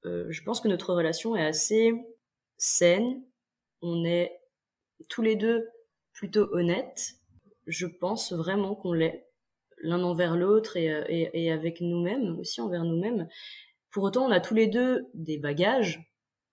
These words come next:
liés à, à, à des relations précédentes. Et, euh, je voudrais pas parler pour lui, mais me concernant, en tout cas, je vois que même dans une relation saine,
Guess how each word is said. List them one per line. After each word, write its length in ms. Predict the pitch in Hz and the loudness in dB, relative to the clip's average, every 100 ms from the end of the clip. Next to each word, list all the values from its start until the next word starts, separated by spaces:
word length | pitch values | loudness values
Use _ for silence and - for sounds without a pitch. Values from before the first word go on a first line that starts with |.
| - | -16
liés 240 | 156 190 | -4 0
à, 180 | 185 156 | 2 2
à, 260 | 156 156 | 0 -2
à 40 | 160 | 0
des 160 | 170 | 0
relations 400 | 170 165 156 190 | 2 2 0 -4
précédentes. 540 | 175 175 165 160 220 - - - _ | -6 -6 -4 -4 -4 -8 -20 -20 _
Et, 220 | 160 156 | 0 2
euh, 240 | 151 151 - | 2 0 -6
je 140 | 160 | -18
voudrais 260 | - 170 165 | -10 -6 -4
pas 140 | 202 | -2
parler 260 | 202 180 175 | -2 -4 -4
pour 180 | 170 156 | -4 -2
lui, 140 | 202 | 0
mais 260 | 185 151 151 | 2 0 0
me 100 | 160 | -2
concernant, 480 | 165 175 - 156 196 | -2 -4 -4 -2 -2
en 60 | 202 | -4
tout 100 | - | -2
cas, 160 | 208 | -2
je 120 | 180 | 0
vois 240 | 156 156 190 | 0 0 -2
que 140 | - | -2
même 300 | 156 156 185 | -4 -2 -2
dans 120 | 180 | -2
une 160 | 170 175 | -2 -2
relation 420 | 165 156 160 165 | -2 -2 -4 -6
saine, 340 | 160 196 208 | -2 0 0